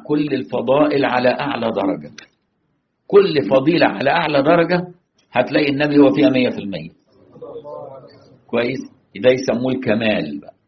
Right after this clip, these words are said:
وبعدين المكتم يعني إيه؟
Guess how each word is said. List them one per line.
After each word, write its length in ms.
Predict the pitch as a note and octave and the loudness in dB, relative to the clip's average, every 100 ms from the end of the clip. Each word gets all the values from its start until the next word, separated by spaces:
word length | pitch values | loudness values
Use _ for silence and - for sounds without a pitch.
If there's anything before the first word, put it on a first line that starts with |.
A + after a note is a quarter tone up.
| _ _ _ _ _ _ | _ _ _ _ _ _
وبعدين 460 | A2+ A#2+ A#2+ D#3 F3 | -2 0 0 0 0
المكتم 760 | D3 B2+ A#2+ D#3+ D3+ - A#2 | -2 -4 0 0 0 -2 -2
يعني 280 | G2+ G2 G#2 | -2 -6 -8
إيه؟ 240 | G#2+ G#2 | -8 -8